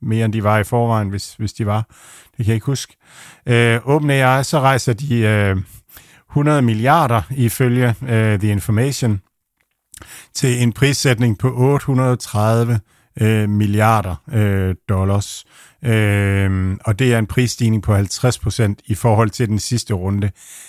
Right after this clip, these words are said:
Jeg siger det lige igen. Der er altså nogen, som har,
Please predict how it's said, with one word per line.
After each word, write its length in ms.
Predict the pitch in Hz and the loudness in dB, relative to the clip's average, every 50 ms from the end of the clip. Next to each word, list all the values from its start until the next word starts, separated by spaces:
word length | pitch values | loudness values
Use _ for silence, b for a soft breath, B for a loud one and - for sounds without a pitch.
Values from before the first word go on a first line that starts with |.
| B B _ | B B _
Jeg 100 | 117 107 | -4 -2
siger 440 | - - - - - 135 139 147 143 | -2 -2 -4 -2 0 2 2 2 2
det 120 | 143 131 | 0 0
lige 260 | 120 123 127 131 135 | 2 2 2 2 0
igen. 400 | 135 _ - 120 107 107 107 104 - _ _ _ _ b b b b b b b b b b b b b b b b _ _ _ _ _ _ _ _ _ - | -2 _ 0 0 0 0 0 -4 -8 _ _ _ _ b b b b b b b b b b b b b b b b _ _ _ _ _ _ _ _ _ 0
Der 80 | 113 | 0
er 380 | 107 107 110 120 139 147 151 147 | 0 2 2 2 2 4 2 2
altså 200 | 127 - 131 117 | 2 2 2 2
nogen, 560 | 110 113 113 123 131 139 143 147 156 156 147 _ _ _ _ _ | 2 2 2 2 2 2 0 0 -2 -4 -6 _ _ _ _ _
som 280 | - - - 131 113 | -8 -2 0 0 0
har, 380 | 98 90 131 139 123 107 85 85 | 2 2 2 4 4 2 0 -6